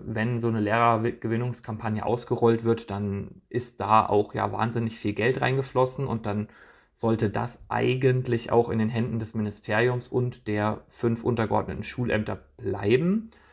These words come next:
Und man verweist hier aber eben darauf, wenn ein Schulleiter, eine Schulleiterin selbst durch persönliche Kontakte und so weiter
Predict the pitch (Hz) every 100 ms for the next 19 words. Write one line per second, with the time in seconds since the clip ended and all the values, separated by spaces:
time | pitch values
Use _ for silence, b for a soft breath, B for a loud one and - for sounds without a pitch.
0 | B B B B _ 131 127 123 123 117
1 | 120 113 113 110 - 131 131 113 - 113
2 | 110 110 - 107 110 113 110 107 113 117
3 | 110 107 - 139 131 117 110 104 107 -
4 | 120 110 110 107 101 107 123 127 - 113
5 | - 110 117 113 104 101 98 - 143 -
6 | - 117 110 101 110 117 113